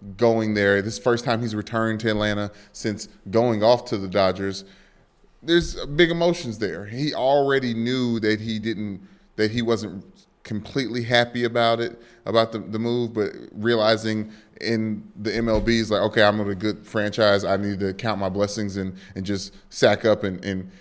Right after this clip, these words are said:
and get to getting this team another championship." But emotions were high, and I think we need to understand that as well, 'cause that does have to play a part in it.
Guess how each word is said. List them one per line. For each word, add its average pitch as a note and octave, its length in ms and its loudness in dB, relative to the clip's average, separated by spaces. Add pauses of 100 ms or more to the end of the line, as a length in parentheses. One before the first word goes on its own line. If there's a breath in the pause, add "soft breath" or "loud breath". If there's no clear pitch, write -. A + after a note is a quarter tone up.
(140)
and G2 140 -6
get A2 160 0
to G2 380 -2
getting G#2 220 0
this A2 160 -6
team A2+ 160 -4
another A2 200 -6
championship." A#2 720 -4 (320 loud breath)
But A2+ 200 4
emotions C3+ 460 0
were A2 120 0
high, F#2+ 280 0
and F#2 80 -2
I G2+ 60 0
think G#2 220 -4 (200)
we G#2+ 160 -4
need G#2+ 260 -2
to G2 220 0
understand G2 440 -4
that G2 120 2
as F#2 140 -6
well, F#2+ 200 0
'cause F#2 280 -6 (220 loud breath)
that G2+ 200 0
does G2+ 280 2
have F#2+ 160 0
to G2 80 -10
play F#2+ 240 -2
a F#2 40 -4
part F#2 340 -2
in F#2 180 -4
it. - 100 -10